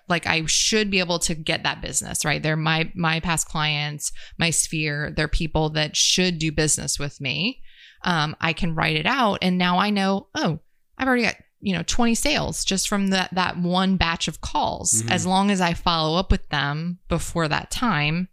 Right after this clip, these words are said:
Speaker 1: and set, you know, set the expectation that, oh, okay, great. So, so you wanna get moving, um, over the summer, you know, by when do you wanna be in Colorado? Uh, August. Oh, okay, great. So,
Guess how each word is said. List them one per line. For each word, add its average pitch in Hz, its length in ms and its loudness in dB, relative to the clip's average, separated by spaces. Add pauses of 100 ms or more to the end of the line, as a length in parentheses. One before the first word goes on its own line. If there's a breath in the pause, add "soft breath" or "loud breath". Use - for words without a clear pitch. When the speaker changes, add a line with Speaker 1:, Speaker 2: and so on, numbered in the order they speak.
(160)
Speaker 1:
and 170 180 0
set, - 340 0 (420)
you 170 120 -4
know, 151 120 -2
set 156 260 -4
the 165 100 0
expectation 165 640 0
that, 143 160 -2
oh, 269 160 -2
okay, 202 220 -2
great. 208 320 0
So, 165 300 -2 (440 loud breath)
so - 140 2
you 202 180 4
wanna 196 220 2
get 175 240 0
moving, 175 720 0
um, 156 260 -2
over 170 160 0
the 160 100 0
summer, 170 540 2 (320 soft breath)
you 185 80 2
know, 160 100 4
by 185 280 0
when 196 500 0
do 175 100 0
you 175 120 4
wanna 170 220 2
be 175 460 0
in 165 280 0
Colorado? 180 720 0 (800)
Uh, 156 200 -2 (120)
August. - 580 0 (460)
Oh, 277 160 0
okay, 226 160 0
great. 220 340 0
So, 175 400 0